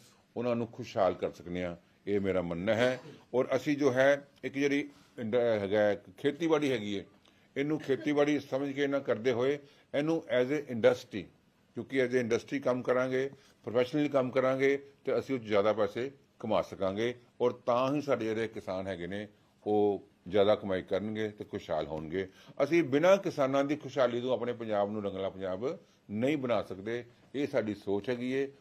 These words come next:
ਔਰ ਅਸੀਂ ਸਾਰੇ ਕਿਸਾਨਾਂ ਨੂੰ, ਕਿਉਂਕਿ ਸਾਡੇ ਪੰਜਾਬ ਦੇ ਮੁੱਖ ਮੰਤਰੀ ਸਰਦਾਰ ਭਗਵੰਤ ਸਿੰਘ ਮਾਨ ਸਾਹਿਬ,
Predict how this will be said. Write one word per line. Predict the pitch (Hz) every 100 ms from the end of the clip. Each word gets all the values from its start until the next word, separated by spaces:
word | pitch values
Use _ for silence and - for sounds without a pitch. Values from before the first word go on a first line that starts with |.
| _
ਔਰ | 117 117
ਅਸੀਂ | 117 120 -
ਸਾਰੇ | 117 135 160
ਕਿਸਾਨਾਂ | 139 - 101 92
ਨੂੰ, | 87
ਕਿਉਂਕਿ | 143 151 180
ਸਾਡੇ | 147 135 147
ਪੰਜਾਬ | 151 131 131 139 143
ਦੇ | 151
ਮੁੱਖ | 151 165
ਮੰਤਰੀ | 135 98 95
ਸਰਦਾਰ | 85 _ _ _ _ _ _ - 143 143
ਭਗਵੰਤ | 160 143 123
ਸਿੰਘ | 151
ਮਾਨ | 131 131 131
ਸਾਹਿਬ, | - 104